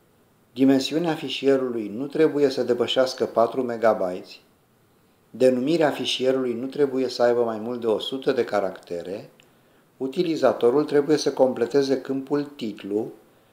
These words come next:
iar în unele cazuri și câmpul anul sau data evenimentului.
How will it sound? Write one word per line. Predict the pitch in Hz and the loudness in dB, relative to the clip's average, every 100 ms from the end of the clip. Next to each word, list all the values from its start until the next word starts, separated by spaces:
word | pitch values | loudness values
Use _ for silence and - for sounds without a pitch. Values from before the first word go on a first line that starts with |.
| _ | _
iar | - 127 131 | 2 4 4
în | 127 | 0
unele | 139 165 156 | -4 -4 -2
cazuri | 135 107 104 104 120 - _ _ | 0 2 0 -2 -6 -8 _ _
și | - 151 | -10 -10
câmpul | - 151 147 135 120 120 | 0 0 2 2 2 2
anul | 131 113 104 120 139 | 2 2 0 -6 -8
sau | - 117 110 | -2 -2 2
data | 131 131 135 | 2 2 -2
evenimentului. | 131 131 127 123 95 80 80 76 73 | -2 -6 -8 -10 -12 -12 -12 -12 -12